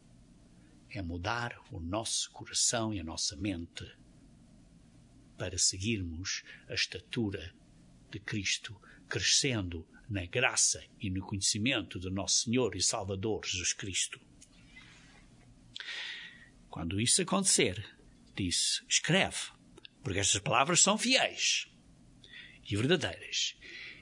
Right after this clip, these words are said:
E disse-me ainda, "Tudo está feito." É tão fiel como se já tivesse acontecido. Por isso, irmãos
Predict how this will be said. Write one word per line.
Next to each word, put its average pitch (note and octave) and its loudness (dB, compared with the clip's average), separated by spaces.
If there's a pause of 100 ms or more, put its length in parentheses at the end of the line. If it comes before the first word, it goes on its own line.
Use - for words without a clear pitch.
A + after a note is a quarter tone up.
E C3+ 0
disse-me G#3+ 4
ainda, E3+ 6 (640)
"Tudo A#3 4
está - 2
feito." - -8 (600)
É F#3 6
tão C#4+ 8
fiel F#3 4 (1120)
como C#3+ 4
se B2 2
já A#2 2
tivesse G#2+ -2
acontecido. G2+ -2 (1500)
Por F3 6
isso, E3+ 4
irmãos F#2+ 0